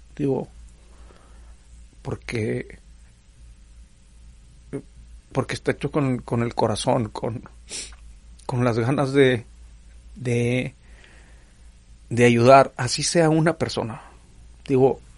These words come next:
a mí al día de hoy, esto ya,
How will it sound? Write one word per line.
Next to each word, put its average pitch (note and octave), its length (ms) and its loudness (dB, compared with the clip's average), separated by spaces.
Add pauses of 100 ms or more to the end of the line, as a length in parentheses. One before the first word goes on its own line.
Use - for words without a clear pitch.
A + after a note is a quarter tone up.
(140)
a C#3+ 120 2
mí D#3 220 2
al F#3 160 4
día E3 120 10
de D#3 100 12
hoy, E3 280 8 (1600)
esto D3 420 -2 (480)
ya, C3+ 360 2